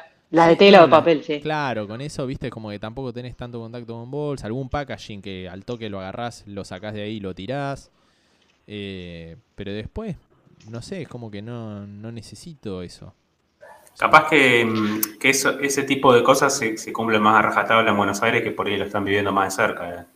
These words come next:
Speaker 2: Y puede ser. También me parece que tiene que ver, me, me pon-, me da mucha tranquilidad cuando entro a un negocio y veo que tiene dos botellitas de alcohol en gel, ¿entendés? Como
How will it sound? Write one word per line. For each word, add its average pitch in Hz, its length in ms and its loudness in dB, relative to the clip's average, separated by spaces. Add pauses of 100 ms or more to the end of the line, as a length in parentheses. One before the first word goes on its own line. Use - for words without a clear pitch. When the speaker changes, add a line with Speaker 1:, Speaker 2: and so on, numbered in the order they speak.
Speaker 2:
Y 107 520 -10
puede 117 220 -10
ser. 110 380 -14 (500)
También 139 340 -8
me 156 120 -6
parece 135 340 -8
que 110 120 -12
tiene 123 200 -12
que 113 60 -10
ver, 123 200 -10 (440)
me, 107 260 -14
me 113 160 -12
pon-, 147 240 -8
me 127 120 -8
da 143 100 -6
mucha 165 260 -8
tranquilidad 131 460 -10
cuando 139 180 -12
entro 135 220 -12
a 135 60 -10
un 127 340 -14
negocio 139 840 -8
y 104 320 -10
veo 117 340 -6
que 110 120 -8
tiene 110 540 -6
dos 117 260 -6
botellitas 107 520 -6
de 107 80 -8
alcohol 107 260 -8
en 101 120 -10
gel, 131 300 -10 (160)
¿entendés? 95 440 -12
Como 101 400 -8